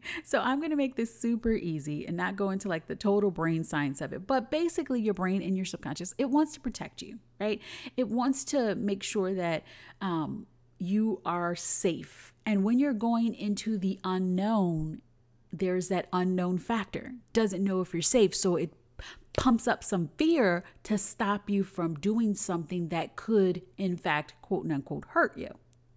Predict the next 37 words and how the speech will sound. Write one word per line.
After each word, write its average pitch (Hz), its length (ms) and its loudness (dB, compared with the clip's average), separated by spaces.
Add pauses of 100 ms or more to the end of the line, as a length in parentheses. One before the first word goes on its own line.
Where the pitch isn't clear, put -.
(380)
And 240 120 4
all 277 160 6
this 285 160 0
came 226 280 4
from 202 280 4
back 156 240 4
in 208 80 0
the 208 100 0
day 175 400 4
when 175 180 0
we 180 160 0
were, 175 220 0 (260)
you 202 160 2
know, 165 140 0
cave 202 480 2
people 190 640 2
and, 160 240 -2
and 165 260 -4
living 190 240 2
on 185 220 2
the 180 140 -4
earth, 185 440 0
and 170 300 0
we 175 100 -2
could 185 200 -4
have 160 120 -4
been 185 200 -2
eaten 196 240 0
by 165 180 -4
woolly 175 260 -2
mammoths. 175 440 -2
Well, 285 140 0
that 320 200 0 (160)
is 247 180 -2
super 285 220 -2
scary, 262 420 0
right? 208 300 0